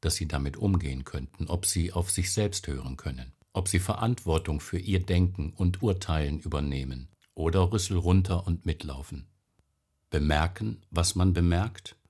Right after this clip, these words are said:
Mut zum Denken. Es kommt alles auf den Wärmecharakter im Denken an.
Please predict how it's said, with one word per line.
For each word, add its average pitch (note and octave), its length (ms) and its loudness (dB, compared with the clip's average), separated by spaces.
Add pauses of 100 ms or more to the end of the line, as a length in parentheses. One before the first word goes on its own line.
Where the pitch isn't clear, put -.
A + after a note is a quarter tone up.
(300)
Mut F#2 560 4
zum F#2 280 6
Denken. F#2+ 480 2 (520)
Es F2+ 260 2
kommt G2+ 280 0
alles F2+ 300 2
auf F#2 180 -2
den F#2+ 240 2
Wärmecharakter F2+ 800 2
im F#2 180 0
Denken F2+ 420 -2
an. C#2 280 -6